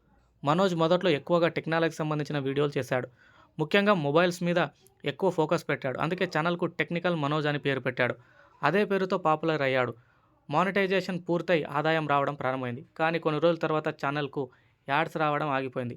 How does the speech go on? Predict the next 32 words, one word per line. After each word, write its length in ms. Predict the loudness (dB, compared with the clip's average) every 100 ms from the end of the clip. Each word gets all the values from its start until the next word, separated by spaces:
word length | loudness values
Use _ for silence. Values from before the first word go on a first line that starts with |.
| -4
దాంతో 280 | -2 0
చాలా 320 | -2 0 0 0
ఇబ్బంది 300 | -2 -4 -4
పడ్డాడు. 340 | -4 -2 -2 -6 _ _ -6
ఇక 100 | -2
లాభం 340 | 2 2 2
లేదని 280 | 2 2 2
మనోజ్ 380 | 0 0 0 0
దే 120 | 0
పేరుతో 400 | 0 0 0 0 -2 -6 _ _ _ -6
రెండు 200 | -2 0
వేల 160 | 0
పదహారు 420 | 0 0 2 2
నవంబర్ 400 | 2 -2 -2 0
ఇరవై 220 | 0 0 -2
నాలుగున 300 | -2 -2 -4 -4
రెండో 280 | -4 0 -2
YouTube 340 | -2 -6 -8
ఛానల్ 280 | -6 -6 -4
పెట్టాడు. 380 | -6 -4 -4 -4 -10 _ -20 _ _
మళ్ళీ 320 | -2 0 2 0 -2 _ _
మొదటి 300 | -2 0 0
నుంచి 240 | 0 -2 -2
మొదలుపెట్టి 600 | -2 -2 -2 -2 -4 -4
పది 240 | -4 -2 -2
నెలల 260 | -2 -2
పాటు 280 | -2 -2 -2 -6
చాలా 220 | -6 -4 -2
కష్టపడ్డాడు. 560 | -4 -6 -6 -4 -4 -6 -12
చివరికి 400 | -8 -6 -6 -10 -12 _
సక్సెస్ 360 | -14 -8 -6
అయ్యాడు. 240 | -4 -6